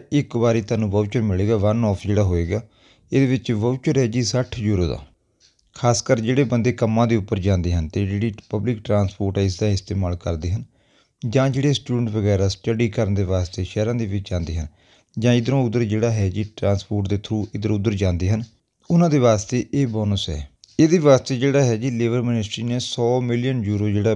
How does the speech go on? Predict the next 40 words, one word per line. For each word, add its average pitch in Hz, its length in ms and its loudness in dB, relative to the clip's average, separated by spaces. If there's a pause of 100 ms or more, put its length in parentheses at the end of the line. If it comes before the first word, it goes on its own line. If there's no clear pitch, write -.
(100)
ਵੱਖਰਾ 101 340 -2
ਰੱਖ 95 240 -2
ਦਿੱਤਾ 87 280 -2
ਹੈ। 101 200 -4 (380)
ਇਸ 139 120 2
ਤੋਂ - 140 0
ਇਲਾਵਾ 143 200 6
ਤੁਹਾਨੂੰ 143 220 -2
ਕੱਲ੍ਹ 151 200 0
ਦੀ 156 80 0
ਵੀਡੀਓ 139 220 -2
ਵਿੱਚ 131 160 -2
ਦੱਸਿਆ 113 280 0
ਸੀ 113 160 -2
ਕਿ 135 80 -2
ਜਿਹੜਾ 143 160 0
ਇੰਟਰਨੈੱਟ 127 600 -2
ਬੋਨਸ 101 400 0
ਹੈ 98 60 2
ਜੀ, 101 160 -2
ਫਾਸਟ 107 420 0
ਇੰਟਰਨੈੱਟ 104 420 -4
ਕਨੈਕਸ਼ਨ 101 480 -4
ਅਗਰ 98 140 -2
ਤੁਸੀਂ 98 300 -8
ਘਰ 104 180 -2
ਦੇ 92 140 -4
ਵਿੱਚ 90 180 -6
ਲਗਵਾਉਂਦੇ 85 460 -4
ਹੋ 101 120 -4 (680)
ਤਾਂ 135 120 0
ਇਹਦਾ 147 360 4
ਵੀ 127 140 2
ਤਿੰਨ 113 240 0
ਸੌ 113 200 -2
ਯੂਰੋ 101 240 2
ਤੁਸੀਂ 101 300 -4
ਲੈ 92 160 0
ਸਕਦੇ 90 420 -4
ਹੋ। 107 80 -8